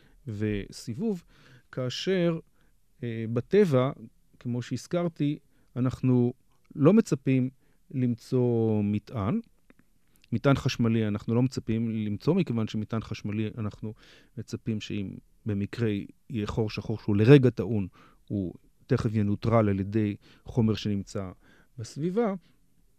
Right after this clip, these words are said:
מה שאנחנו כן מצפים למצוא בטבע, אם ככה, זה חורים שחורים, אה, מסתובבים. חורים שחורים,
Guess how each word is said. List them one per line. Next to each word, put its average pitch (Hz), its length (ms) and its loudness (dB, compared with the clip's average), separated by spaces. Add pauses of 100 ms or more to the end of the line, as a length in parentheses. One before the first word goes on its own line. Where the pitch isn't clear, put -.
(360)
מה 120 160 2
שאנחנו 117 400 -2
כן 226 200 4
מצפים 143 380 2
למצוא 135 240 0
בטבע, 113 440 -2 (160)
אם 120 80 0
ככה, 113 340 -2 (440)
זה 120 120 0
חורים 127 340 2
שחורים, 113 520 -2 (480)
אה, 104 260 -8
מסתובבים. 104 800 -4 (1300)
חורים 120 340 0
שחורים, 117 400 -4